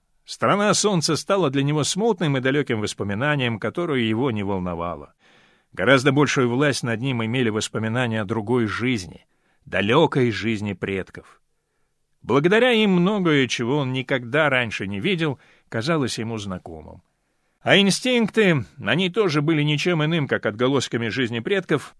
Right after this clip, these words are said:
не просыпавшиеся в нем раньше, теперь ожили и властно заговорили. По временам, когда он так лежал у костра и сонно щурился на огонь,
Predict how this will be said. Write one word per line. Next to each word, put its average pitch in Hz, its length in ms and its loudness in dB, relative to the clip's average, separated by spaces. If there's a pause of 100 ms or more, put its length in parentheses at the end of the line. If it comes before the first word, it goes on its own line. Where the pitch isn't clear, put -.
не 135 160 -4
просыпавшиеся 147 960 0
в 110 80 -6
нем 120 180 -2
раньше, 175 560 0 (300)
теперь 180 500 2
ожили 180 540 6
и 139 240 -4
властно 120 580 -4
заговорили. 95 680 -6 (880)
По 92 100 -4
временам, 131 640 0
когда 101 380 -4
он 107 100 -8
так 110 180 -4
лежал 113 360 -2
у 101 80 -4
костра 123 500 -4
и 90 80 -4
сонно 107 460 -4
щурился 101 580 -4
на 92 160 -6
огонь, 123 380 -6